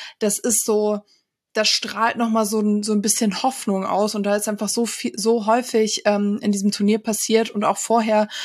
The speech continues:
dass Füllkrug Deutschland einfach den Arsch gerettet hat, dass der mittlerweile so ein Standing hat, dass wenn der kommt, dann verändert sich was. Und genauso bei Florian Wirtz,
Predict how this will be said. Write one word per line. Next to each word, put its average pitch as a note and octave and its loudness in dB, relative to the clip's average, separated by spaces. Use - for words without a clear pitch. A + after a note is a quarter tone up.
dass - -2
Füllkrug A3 0
Deutschland G#3 2
einfach G#3+ 0
den G3+ 0
Arsch - 0
gerettet G3 -8
hat, G#3 -2
dass G#3 0
der G#3+ 4
mittlerweile G#3+ 2
so G#3+ 0
ein A3 2
Standing A3 2
hat, G3+ 0
dass G#3+ 0
wenn G#3 2
der A3+ 2
kommt, A#3+ 0
dann G#3+ 2
verändert A3 0
sich F#3+ -8
was. G3 -4
Und G3 -6
genauso G3+ 2
bei G3 -2
Florian G3 -2
Wirtz, G3 0